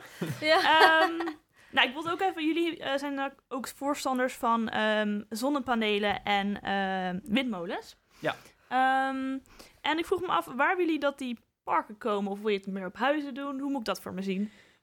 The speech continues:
Speaker 3: Ja, zonnepanelen, eh, veel meer op daken.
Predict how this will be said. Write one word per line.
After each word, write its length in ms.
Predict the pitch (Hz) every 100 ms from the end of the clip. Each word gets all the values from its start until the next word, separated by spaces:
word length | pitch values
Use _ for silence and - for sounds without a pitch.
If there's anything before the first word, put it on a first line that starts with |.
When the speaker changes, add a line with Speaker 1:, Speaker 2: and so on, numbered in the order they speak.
| _ _
Speaker 3:
Ja, 220 | - 127
zonnepanelen, 1200 | 131 156 175 170 160 160 151 143 135 135 127 127 -
eh, 200 | 135 131
veel 280 | 123 170 190
meer 180 | 156
op 120 | 131 120
daken. 440 | 131 143 185 254